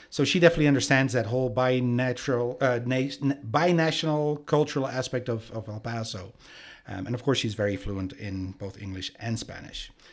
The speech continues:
Um, we are gonna do the podcast in English, though, today. So, <laughs> um, and on top of that, she teaches in the Doctor of Physical Therapy program at utep. So we're talking about obesity today.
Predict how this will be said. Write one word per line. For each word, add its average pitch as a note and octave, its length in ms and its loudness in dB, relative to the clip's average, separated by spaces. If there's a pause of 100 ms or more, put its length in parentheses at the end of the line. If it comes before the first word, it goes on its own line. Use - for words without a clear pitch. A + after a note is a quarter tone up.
(340)
Um, F#2+ 480 -10
we G2+ 140 -4
are G#2+ 120 0
gonna A2 160 0
do B2+ 120 -2
the C3 80 -4
podcast C#3+ 440 2
in D3 260 4
English, C3 280 0
though, - 140 -12
today. - 300 -16
So, - 180 -12 (220)
<laughs> A#3 720 -6
um, G2+ 380 -2
and C#3+ 140 2
on D#3 80 6
top D#3 160 4
of C#3 40 2
that, B2 140 0
she - 160 -4
teaches A2 400 -6
in G2+ 80 -4
the G2 140 -4
Doctor G2+ 260 -6
of A2+ 80 -12
Physical F#2+ 240 -12
Therapy F#2+ 440 -8
program G2 520 -6
at G#2+ 160 -8
utep. - 340 -8 (1500)
So F3+ 540 6
we're D3+ 120 2
talking G#3+ 360 -2
about D#3+ 400 2
obesity G#2+ 560 -6
today. - 480 -16